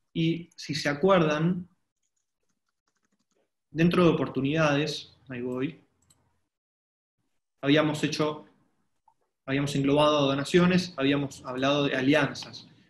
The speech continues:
Entonces, lo que me va a permitir esta customización de campos es establecer, por ejemplo, diferentes tipos de oportunidades, diferentes tipos de cuentas, diferentes tipos de contactos.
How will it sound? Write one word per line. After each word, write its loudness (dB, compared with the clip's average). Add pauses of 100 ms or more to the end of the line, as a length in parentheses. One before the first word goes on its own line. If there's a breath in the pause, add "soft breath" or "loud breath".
(140 soft breath)
Entonces, -4
lo -4
que 0
me 0
va 4
a 0
permitir 0
esta -4
customización -2
de -4
campos -2 (300 soft breath)
es -2
establecer, 2
por 4
ejemplo, 2
diferentes 0
tipos 0
de 0
oportunidades, -10 (800)
diferentes 2
tipos 2
de 0
cuentas, -4
diferentes -10
tipos -6
de -2
contactos. -6